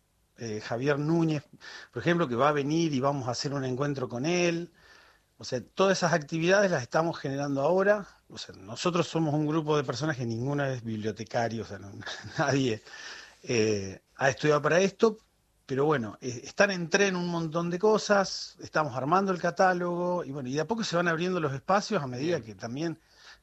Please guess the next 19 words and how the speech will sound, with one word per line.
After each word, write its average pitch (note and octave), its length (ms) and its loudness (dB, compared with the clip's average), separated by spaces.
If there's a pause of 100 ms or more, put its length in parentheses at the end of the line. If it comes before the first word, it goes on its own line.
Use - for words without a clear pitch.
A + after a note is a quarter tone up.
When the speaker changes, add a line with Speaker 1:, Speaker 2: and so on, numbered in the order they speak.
Speaker 1:
con B2 160 -2
la C3 60 0
difusión C#3 380 -2
que D#3+ 80 4
vamos D#3+ 260 2
ganando, E3+ 600 4 (480)
qué A#2+ 100 -16
sé A2 80 -10
yo, A#2 100 -4
la A2+ 200 -4
embajada B2+ 520 2
acá F3 280 4
no, D#3 240 -4
ni B2 420 -8
bien C#3+ 180 -2
se D3 100 -6
enteró C3 280 -2
de C#3+ 80 0
nuestra, B2 560 0